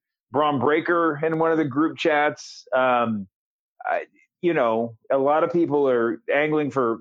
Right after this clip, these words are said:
the Montez Ford push for a long time. I would fully get behind that. Obviously, you mentioned Lashley and stuff, but in terms of, like, an unlikely, someone who hasn't held the belt,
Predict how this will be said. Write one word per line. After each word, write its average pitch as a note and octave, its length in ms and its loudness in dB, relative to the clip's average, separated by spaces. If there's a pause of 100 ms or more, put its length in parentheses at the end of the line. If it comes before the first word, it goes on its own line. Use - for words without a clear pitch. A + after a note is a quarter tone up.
the B2+ 80 -4
Montez C#3 580 -2
Ford C#3+ 340 -2
push C#3+ 200 0
for - 160 -2
a C3 60 0
long C3 300 -2
time. C3+ 280 -2
I B2+ 80 2
would A#2 200 -2
fully C3+ 300 0
get B2 140 -2
behind B2+ 380 0
that. B2+ 220 2
Obviously, C3+ 380 0
you C3 60 -2
mentioned D3 360 -2
Lashley D3 320 0
and C3 100 -4
stuff, C#3+ 160 0
but F3 80 0
in F3+ 80 -4
terms A#3+ 260 -2
of, A#3 60 0
like, E3+ 200 0
an - 80 -4 (120)
unlikely, E3+ 600 -2
someone G#3 200 -2
who F#3+ 140 0
hasn't E3 400 -4
held D3+ 260 0
the D3+ 60 0
belt, B2+ 400 -2